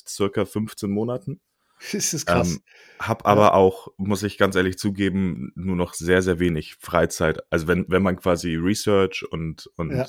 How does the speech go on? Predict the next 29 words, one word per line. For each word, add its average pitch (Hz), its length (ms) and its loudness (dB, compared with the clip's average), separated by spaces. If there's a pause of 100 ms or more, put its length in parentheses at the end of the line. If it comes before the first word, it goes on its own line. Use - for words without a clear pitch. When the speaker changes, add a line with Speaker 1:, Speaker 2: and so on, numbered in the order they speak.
(160)
Speaker 1:
äh, - 80 -10
einfach 80 300 -4 (160)
den 82 120 0
ganzen 85 320 -4
Kryptobereich 80 640 -6
oder 82 120 -8
Bitcoin-Bereich, 80 800 -6 (580)
ähm, 80 380 -4
eben 82 320 -4
nicht 87 180 -2
als 80 160 -4
Freizeit 82 400 0
sehen 80 220 -4
würde, 78 180 -2
dann 76 140 -4
hätte 78 180 -6
ich 80 100 -14
wahrscheinlich 67 340 -8
gar 67 120 2
keine 69 220 -8
mehr, 67 200 -8
weil 73 220 -4
so, 71 100 -8
das 78 200 -8
ist - 80 -10
so 82 100 -6
mein 80 240 0
einziges 82 480 -4
Hobby 95 300 4